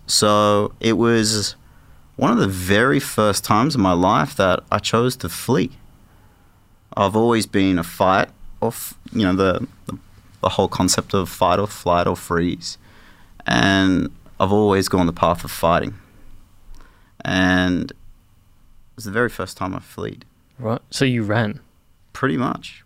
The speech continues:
Speaker 1: because I didn't know what to make of everything coming at once. And she said to me, she said, "Look, you can't go to the gym once and lift weights and be ripped.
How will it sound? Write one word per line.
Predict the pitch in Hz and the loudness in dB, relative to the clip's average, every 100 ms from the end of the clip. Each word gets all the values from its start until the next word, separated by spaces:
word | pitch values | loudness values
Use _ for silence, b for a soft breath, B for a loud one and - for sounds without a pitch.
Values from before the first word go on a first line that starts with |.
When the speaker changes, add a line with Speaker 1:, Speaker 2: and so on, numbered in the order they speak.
| _ | _
Speaker 1:
because | 107 - 107 101 - | -6 0 0 0 0
I | 101 | 0
didn't | 101 107 - | 2 0 0
know | 98 95 95 | 0 2 2
what | 98 - | 0 0
to | 92 | 0
make | 95 95 95 | 2 0 2
of | 90 90 87 - - - - | 2 2 -2 -10 -20 -14 -2
everything | 98 98 95 92 | 2 2 2 -2
coming | 92 92 92 87 | -2 -2 -2 -2
at | 73 | -4
once. | 87 85 - - - - B B B B B | -4 -6 -8 -14 -20 -20 B B B B B
And | - - | -2 0
she | 180 | 2
said | 170 151 | 2 2
to | 147 | 4
me, | 135 123 - - - - _ _ _ _ _ _ _ _ - | 2 2 -2 -20 -20 -20 _ _ _ _ _ _ _ _ -8
she | - | -4
said, | 120 107 | 0 0
"Look, | 117 117 - - _ _ _ _ _ | 0 -2 -4 -20 _ _ _ _ _
you | - 107 104 101 101 92 123 - - | -8 -4 -2 0 -2 -4 -8 -16 -4
can't | 127 117 | 0 2
go | 117 110 | 2 2
to | |
the | 98 95 | 0 -2
gym | 101 101 98 | 0 2 2
once | 98 98 - - - _ b b b b b | 2 0 -2 -8 -12 _ b b b b b
and | 98 | -2
lift | 95 - | -2 -2
weights | 98 92 92 | 0 0 0
and | - | -4
be | 90 | -4
ripped. | 85 92 - - | 0 0 -2 -8